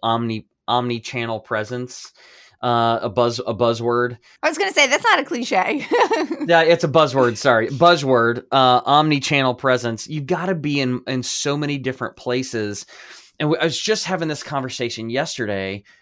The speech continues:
Speaker 1: uh, with a builder partner, and we were talking about the effectiveness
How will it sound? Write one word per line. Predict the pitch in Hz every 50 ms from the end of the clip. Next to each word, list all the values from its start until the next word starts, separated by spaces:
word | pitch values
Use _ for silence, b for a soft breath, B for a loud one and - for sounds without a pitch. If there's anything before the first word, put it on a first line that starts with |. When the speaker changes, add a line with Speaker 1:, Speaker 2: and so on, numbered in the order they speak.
| b b b
Speaker 1:
uh, | 123 120 117 117 120
with | 127 127 120
a | 120
builder | 117 180 214 214 170
partner, | - - 117 110 - - 117 113 107 - -
and | - 143 139 135 135
we | 139 139
were | 135 135
talking | - 160 147 151 - 156 143
about | 120 131 127 123 120 120 - - - 117
the | 107 123
effectiveness | 117 - - - 139 131 - - 135 113 120 123 120 117 - - -